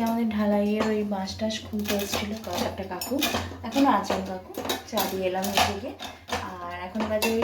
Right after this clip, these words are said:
সাড়ে চারটে মতো। এখন মেয়ের ইচ্ছে হচ্ছে একটু ম্যাগি খাবে, তাই জন্য ওর জন্য একটু ম্যাগি করে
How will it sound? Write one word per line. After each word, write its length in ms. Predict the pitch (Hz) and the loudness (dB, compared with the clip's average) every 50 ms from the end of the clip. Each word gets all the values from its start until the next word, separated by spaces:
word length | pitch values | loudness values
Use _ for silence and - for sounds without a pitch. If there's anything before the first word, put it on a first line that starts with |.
| 208 208 | 2 2
সাড়ে 160 | 214 190 196 202 | 2 2 2 2
চারটে 200 | 208 202 214 226 226 226 | 0 0 0 0 0 0
মতো। 140 | 233 233 349 339 | 0 2 2 2
এখন 160 | - - 226 226 220 214 | 2 4 4 6 6 6
মেয়ের 180 | 208 202 196 196 | 6 6 4 2
ইচ্ছে 180 | 196 196 - - 233 | 0 0 0 0 0
হচ্ছে 140 | 226 226 240 | 0 0 -2
একটু 100 | 226 240 226 202 | -2 0 0 0
ম্যাগি 200 | 175 170 180 180 - | 0 -2 -6 -8 -6
খাবে, 180 | - 208 220 277 277 | -6 -4 -4 -4 -4
তাই 120 | 262 208 190 | -4 -4 -4
জন্য 120 | 196 196 202 196 | -6 -6 -8 -10
ওর 60 | 190 202 | -10 -10
জন্য 100 | 196 196 196 | -12 -10 -10
একটু 100 | 214 202 208 | -6 -4 -4
ম্যাগি 220 | 196 185 190 208 208 208 | -4 -2 -2 -4 -2 -2
করে 140 | 190 180 | -2 -2